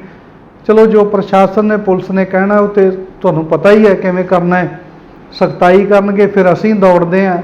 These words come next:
ਸਿਫਾਰਿਸ਼ਾਂ ਵੱਲ ਨੂੰ, ਤੇ ਕਰਨ ਵਾਲੇ ਵੀ ਬੈਠੇ ਨੇ ਸਿਫਾਰਿਸ਼ਾਂ। ਸੋ ਮੇਰੀ ਬੇਨਤੀ ਇਹ ਹੈ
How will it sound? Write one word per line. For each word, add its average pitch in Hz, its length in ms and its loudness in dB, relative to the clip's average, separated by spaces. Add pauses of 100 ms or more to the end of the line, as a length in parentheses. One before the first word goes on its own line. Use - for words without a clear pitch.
ਸਿਫਾਰਿਸ਼ਾਂ 165 640 -2
ਵੱਲ 180 160 0
ਨੂੰ, 185 180 -2
ਤੇ 190 100 -2
ਕਰਨ 185 300 0
ਵਾਲੇ 196 280 4
ਵੀ 214 120 2
ਬੈਠੇ 175 320 0
ਨੇ 175 120 -4
ਸਿਫਾਰਿਸ਼ਾਂ। 135 560 -6 (600)
ਸੋ 220 140 0
ਮੇਰੀ 202 340 4
ਬੇਨਤੀ 202 440 2
ਇਹ 208 220 4
ਹੈ 143 280 0